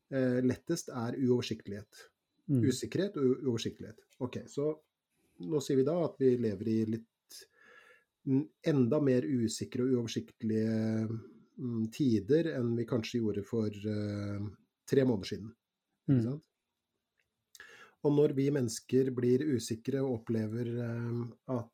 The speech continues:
Speaker 1: eh, ting er uoversiktlige, så har vi en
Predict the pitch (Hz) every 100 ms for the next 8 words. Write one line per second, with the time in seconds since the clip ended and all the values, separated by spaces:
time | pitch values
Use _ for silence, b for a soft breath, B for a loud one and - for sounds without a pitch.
0 | _ - 123 - 123 123 131 113 113 120
1 | - 127 - 139 196 208 b b b b
2 | _ _ - - - 135 131 143 151 156
3 | - 131 120 117 113 131 135 143 - 127
4 | 127 127 127